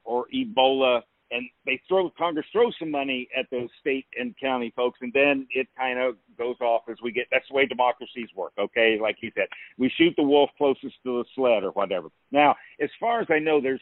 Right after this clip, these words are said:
really not a, back to Kent's question about it, is there a checklist? Uh, the N S C really doesn't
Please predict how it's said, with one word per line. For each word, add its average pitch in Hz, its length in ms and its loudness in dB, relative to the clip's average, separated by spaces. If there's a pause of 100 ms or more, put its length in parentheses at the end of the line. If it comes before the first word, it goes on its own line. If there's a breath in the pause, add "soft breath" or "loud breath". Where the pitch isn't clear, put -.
really 226 300 -4
not 147 320 -2 (100)
a, 120 300 -4
back 156 200 -2
to - 100 -20 (120)
Kent's 151 280 -2
question 139 340 -4
about 110 240 -4
it, - 60 -10 (280 soft breath)
is 127 100 -6
there 104 180 -6
a - 140 -4
checklist? 113 340 2 (440)
Uh, 156 60 -6 (320)
the 165 320 -2
N 208 140 4
S 190 100 6 (100)
C 185 180 4
really 156 280 0
doesn't 131 380 -2